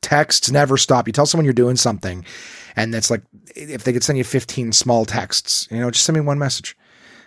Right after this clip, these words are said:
Um, sorry. And again, I'm not gonna know what point to go back and edit that out. Just, it just sounded like Josh being Josh, getting messages,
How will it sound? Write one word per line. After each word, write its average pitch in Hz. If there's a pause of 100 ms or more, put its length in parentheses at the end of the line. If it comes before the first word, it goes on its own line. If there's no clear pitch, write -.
(140)
Um, 87 (1300)
sorry. 58 (240)
And 95
again, 98
I'm 87
not 92
gonna 80 (240)
know 87
what 85
point 80
to 80
go 85
back 80
and 80
edit 78
that 69
out. 67 (160)
Just, 143
it 143
just 196
sounded 220
like 208
Josh 220
being 226
Josh, 208 (240)
getting 143
messages, 170